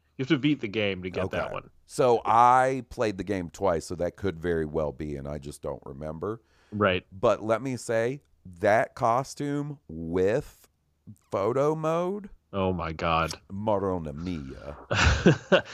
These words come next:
Speaker 1: I mean, that, honestly, I wasn't planning on playing New Game Plus, but now I kinda wanna at least check that costume out. That
Speaker 2: It's
Speaker 1: sounds
Speaker 2: so
Speaker 1: really
Speaker 2: good.
Speaker 1: cool.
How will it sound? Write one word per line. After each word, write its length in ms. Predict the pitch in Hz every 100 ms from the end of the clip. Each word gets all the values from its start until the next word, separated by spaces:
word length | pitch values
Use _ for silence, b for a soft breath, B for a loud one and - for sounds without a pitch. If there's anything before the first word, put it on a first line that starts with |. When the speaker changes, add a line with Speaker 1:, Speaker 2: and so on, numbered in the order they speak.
| B 156
Speaker 1:
I 100 | 165
mean, 180 | 160
that, 240 | 151 185 -
honestly, 600 | 139 143 151 - 143 127
I 120 | 110 120
wasn't 360 | 131 120 120
planning 380 | - 113 117 110
on 180 | 101 95
playing 340 | 104 107 107
New 140 | 101 107
Game 240 | 104 98
Plus, 320 | 98 107 95
but 140 | - -
now 120 | 107
I 40 | 101
kinda 280 | 123 110 98
wanna 340 | 101 104 95
at 120 | 98
least 280 | 113 110 -
check 240 | - 95 -
that 160 | -
costume 460 | - 101 - 101 92
out. 220 | 98 98
That 100 | -
Speaker 2:
It's 120 | 110 -
Speaker 1:
sounds 200 | 110 101
Speaker 2:
so 60 | 110
Speaker 1:
really 180 | 101
Speaker 2:
good. 80 | 107
Speaker 1:
cool. 300 | 110 110 95